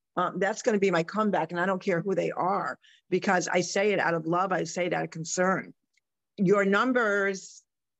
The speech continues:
are, so are you, s-, and, and kind of flip it back on them. So you're saying that your numbers are an excuse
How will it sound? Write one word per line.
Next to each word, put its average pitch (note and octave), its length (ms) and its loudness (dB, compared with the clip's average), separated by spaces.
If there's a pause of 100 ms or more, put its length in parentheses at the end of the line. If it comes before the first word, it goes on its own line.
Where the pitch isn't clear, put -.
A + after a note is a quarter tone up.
(220)
are, F#3+ 380 2
so G3 200 2
are G3 60 4
you, G#3 140 4
s-, - 160 -2 (220)
and, G3+ 260 2
and F3+ 100 -2
kind A3+ 160 2
of A3 100 2
flip A3+ 180 2
it F#3+ 80 0
back F#3+ 220 2
on F#3+ 100 0
them. A3 180 0
So F3+ 140 0
you're F#3 120 2
saying A3 360 0
that F#3 160 -2
your F3+ 80 0
numbers G3+ 360 -2
are G3+ 40 -2
an E3+ 100 -2
excuse - 640 -2